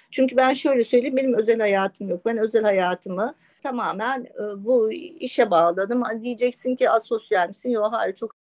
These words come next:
sosyalim. Ama işte ilişkilerde, şunlarda, bunlarda bir takım fedakarlıklarda bulunmak durumundasın. Gece birde kalamar kokusuyla bir adamın koynuna girmek o kadar cazip olmayabiliyor. O yüzden, e,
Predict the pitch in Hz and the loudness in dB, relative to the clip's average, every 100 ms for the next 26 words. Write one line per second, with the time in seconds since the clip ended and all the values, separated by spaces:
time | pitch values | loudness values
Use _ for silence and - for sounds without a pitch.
0 | _ _ 180 165 - 170 214 247 - - | _ _ -12 -12 -4 0 2 0 -8 -20
1 | 151 - 247 247 - 233 - - 240 247 | -6 0 2 2 4 6 6 4 0 -2
2 | - 240 226 226 240 - 247 240 233 226 | 0 2 4 2 0 -8 -4 0 0 0
3 | 233 233 233 214 226 240 - - 240 240 | 0 0 -2 -2 -4 -2 -2 -2 -4 -2
4 | 220 220 233 220 - 220 208 220 233 233 | 0 -2 -4 -4 -4 -4 -2 -2 -4 -8
5 | 233 233 240 - 202 185 180 180 185 - | -12 -8 -8 -2 -4 -4 -12 -10 -6 0
6 | 226 - - - - 233 220 233 240 226 | 0 0 -20 -20 -2 0 4 4 4 4
7 | 254 247 240 233 226 233 233 240 - 247 | 4 6 4 4 0 0 -4 -6 -6 0
8 | 247 233 220 220 233 247 247 233 226 226 | 2 4 2 2 -2 0 0 0 -4 -8
9 | 226 233 233 _ 240 226 226 220 214 220 | -10 -16 -18 _ 2 4 4 4 2 2
10 | 233 - 226 226 208 214 220 220 175 190 | 0 2 2 2 -2 -4 -6 -6 -2 -2
11 | 254 226 220 202 202 254 - _ _ _ | 0 -2 -2 -6 -4 -4 -6 _ _ _
12 | _ _ _ - 135 | _ _ _ -14 -2